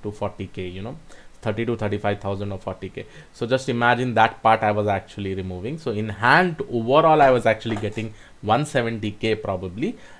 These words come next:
And from that, tax money was also getting deducted. I was, I was getting somewhere around one thirty K. Now, what happens that that particular component which I told that was removed, right? Four to five lakhs based on your performance you'll be getting every six months. So that part,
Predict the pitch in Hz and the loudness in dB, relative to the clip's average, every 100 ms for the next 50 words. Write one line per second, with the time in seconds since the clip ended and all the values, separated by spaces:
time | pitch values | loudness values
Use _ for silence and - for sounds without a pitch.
0 | - 110 104 123 120 120 127 123 - 117 | -8 -6 0 2 2 4 4 4 4 2
1 | - 123 113 110 107 101 - 101 98 95 | 2 -4 -4 -2 -2 -2 -6 -6 -6 -6
2 | 95 95 113 - 185 180 135 117 107 104 | -8 -2 -2 0 2 4 2 2 0 -2
3 | - 117 113 110 107 104 101 98 95 101 | -6 0 0 2 -2 -4 -6 -6 -4 -4
4 | 117 92 92 95 - 85 - - - - | -4 -6 -6 -10 -12 -14 -16 -20 -20 -20
5 | - - - - 117 127 139 139 - - | -20 -20 -20 -6 4 8 10 10 6 -10
6 | - - - - - - - 139 151 143 | -20 -20 -20 -20 -20 -20 0 4 6 6
7 | 143 170 156 151 143 - 113 147 160 156 | 4 2 4 6 4 0 6 8 8 4
8 | 160 151 131 120 139 131 117 120 107 113 | 4 4 4 4 4 0 2 4 4 2
9 | 117 113 110 110 104 101 107 98 95 113 | 0 0 -2 -4 -2 -2 -2 -2 -2 -4
10 | - 107 104 101 101 98 98 92 - 98 | -2 -2 -2 0 0 0 -2 -4 -6 -4
11 | 107 107 - 107 101 95 101 - 101 98 | -2 -2 -4 -2 -4 -4 -6 -4 -6 -6
12 | 98 98 98 95 101 98 95 98 95 - | -8 -8 -8 -8 -6 -8 -8 -8 -10 -14
13 | - - - - - - 110 92 82 - | -20 -18 -4 0 0 -2 -2 -4 -6 -8
14 | 104 98 113 123 - 120 123 | -8 2 4 4 4 6 6